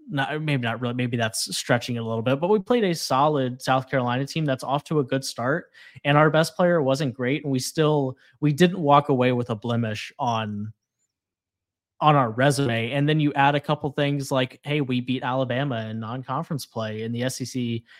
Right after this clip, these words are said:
uh, A C C Challenge, and then you're really starting to put a resume together that doesn't depend on you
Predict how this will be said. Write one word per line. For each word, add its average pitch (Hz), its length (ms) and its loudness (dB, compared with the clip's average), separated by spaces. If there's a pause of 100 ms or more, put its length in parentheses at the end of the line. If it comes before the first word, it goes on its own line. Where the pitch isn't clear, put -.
(180)
uh, 135 180 2
A 147 140 0
C 147 160 -2
C 135 160 -4
Challenge, 151 640 2
and 143 260 0
then 170 260 6
you're 139 200 0
really 139 200 2
starting 127 360 0
to 120 60 -12
put 120 280 -4 (320)
a 131 60 2
resume 131 340 4
together 143 380 4
that 123 300 -2
doesn't 139 540 0
depend 190 640 -2
on 113 480 -4 (380)
you 123 640 0